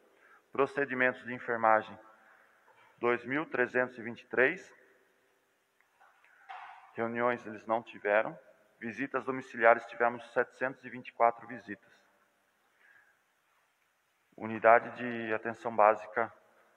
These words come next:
no bairro Bateia de Cima. Um total de atendimento médico e enfermeira de mil quatrocentos e sessenta atendimentos. Procedimentos de enfermagem,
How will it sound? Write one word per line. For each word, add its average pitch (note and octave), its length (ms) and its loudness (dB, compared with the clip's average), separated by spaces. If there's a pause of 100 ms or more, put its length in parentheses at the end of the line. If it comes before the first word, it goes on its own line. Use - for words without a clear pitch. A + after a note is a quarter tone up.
no G#2 100 -14
bairro G#2+ 280 4
Bateia A2 320 -4
de G#2+ 80 -20
Cima. F#2+ 380 -10 (1600)
Um A2+ 100 -16
total B2 400 4
de B2+ 80 -4
atendimento A#2 760 -6 (320)
médico A2+ 560 -4
e A#2+ 40 -8
enfermeira A2 600 -4 (120)
de G#2+ 80 -12
mil B2 240 -6
quatrocentos A#2 600 -2
e - 60 -20
sessenta - 580 -10 (480)
atendimentos. G#2 640 -10 (500)
Procedimentos B2+ 760 -4
de A#2+ 80 -10
enfermagem, B2 680 0